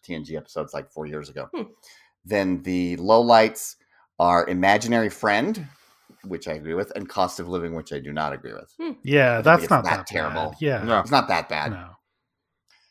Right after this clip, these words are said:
Speaker 1: Okay, and then season four comes in fourth place. Highlights are The Drumhead, which we talked about in detail,
Speaker 2: Yes.
Speaker 1: Redemption, Family,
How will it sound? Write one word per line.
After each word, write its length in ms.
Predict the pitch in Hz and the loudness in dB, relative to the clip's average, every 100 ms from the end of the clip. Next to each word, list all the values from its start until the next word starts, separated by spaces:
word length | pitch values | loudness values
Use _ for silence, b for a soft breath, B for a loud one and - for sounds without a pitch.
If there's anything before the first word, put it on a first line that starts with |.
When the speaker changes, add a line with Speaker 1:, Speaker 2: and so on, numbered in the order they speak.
| _ _ - | _ _ -6
Speaker 1:
Okay, 300 | 135 120 117 | 2 4 4
and 220 | 120 120 | 0 0
then 180 | 117 110 | 0 -2
season 440 | - 135 127 120 | -6 -6 -4 -6
four 680 | 117 - 143 113 98 113 131 | -8 -2 0 2 2 0 -4
comes 280 | - 101 90 | -8 -6 -6
in 80 | 98 | -8
fourth 300 | - 95 - | -4 -4 -2
place. 400 | 85 95 143 - _ _ _ _ _ _ | -4 -4 -6 -18 _ _ _ _ _ _
Highlights 480 | 90 95 92 90 | -6 0 -2 -2
are 240 | 98 90 87 | 0 0 0
The 80 | 80 | -2
Drumhead, 500 | 95 98 107 117 156 | 0 0 2 0 0
which 160 | 143 - | -6 -14
we 60 | |
talked 240 | 90 85 - | -6 -6 -4
about 180 | 87 90 | -4 0
in 60 | 190 104 | 2 2
detail, 300 | 104 110 127 | 2 2 2
Speaker 2:
Yes. 100 | 110 | -2
Speaker 1:
Redemption, 880 | 92 98 104 104 - 117 135 151 147 _ _ _ | -6 -2 -2 -4 -6 -4 -2 -4 -12 _ _ _
Family, 760 | - 101 98 101 110 139 160 | -4 -2 0 0 0 -2 -6